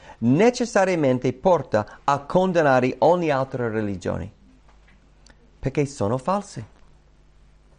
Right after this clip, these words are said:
Uno non può aggrapparsi a Cristo e mantenere lealtà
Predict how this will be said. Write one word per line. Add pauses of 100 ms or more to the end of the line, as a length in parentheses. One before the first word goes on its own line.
(200)
Uno
non
può
aggrapparsi
a
Cristo (100)
e
mantenere (120)
lealtà